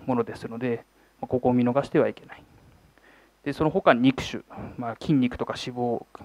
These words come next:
粘膜の下のところから出てくる、まあ、腫瘍になりますけども、まあ、そこが、えっと、小腸から出てくることもあります。で、まあ、ご理解としては、まず小腸の悪性腫瘍が見ても、全部小腸がんって一括りではなくて、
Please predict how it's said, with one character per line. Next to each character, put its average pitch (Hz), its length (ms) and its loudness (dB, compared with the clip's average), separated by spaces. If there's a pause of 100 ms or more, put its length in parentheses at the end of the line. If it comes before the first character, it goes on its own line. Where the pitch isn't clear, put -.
粘 135 200 6
膜 123 200 8
の 113 80 -6
下 - 140 -2
の 131 100 4
と 147 100 2
こ 170 100 6
ろ 160 80 8
か 139 100 6
ら 123 100 4
出 127 100 -6
て 139 120 -8
く 165 120 0
る、 165 220 2 (380)
ま 117 80 -10
あ、 - 20 -10
腫 120 180 -6
瘍 113 60 -2
に 120 80 0
な 117 80 -2
り 117 80 -2
ま 113 120 -4
す - 80 -10
け 110 100 -12
ど 120 100 -16
も、 143 220 -2 (640)
ま 127 100 -4
あ、 - 40 -14
そ 139 120 -2
こ 139 120 2
が、 165 340 6
え - 40 -2
っ - 20 -12
と、 - 100 -8
小 - 160 0
腸 127 180 2
か 190 80 6
ら 185 80 6
出 120 160 -4
て 123 80 -6
く 120 100 -10
る 117 100 -6
こ - 120 -8
と 131 180 2
も 101 140 -14
あ - 20 -12
り 113 80 -16
ま - 120 -14
す。 - 200 -14 (960)
で、 143 60 -12
ま 139 140 -2
あ、 123 140 -6
ご 160 120 2
理 170 80 2
解 175 160 2
と - 100 -8
し - 140 -12
て 170 140 2
は、 175 260 8 (640)
ま 170 80 6
ず 120 60 -4
小 - 140 4
腸 170 160 6
の 110 60 0
悪 110 140 0
性 139 160 8
腫 - 120 6
瘍 135 40 10
が 113 100 4
見 113 80 -6
て 113 140 -10
も、 110 140 -4
全 185 140 2
部 127 80 2
小 147 160 0
腸 165 200 4
が 127 100 2
ん 110 40 -10
っ - 20 -20
て - 60 -16
一 - 180 -6
括 - 180 -2
り 135 80 4
で 113 100 -4
は 110 60 -4
な 117 100 -8
く - 120 -14
て、 135 280 -2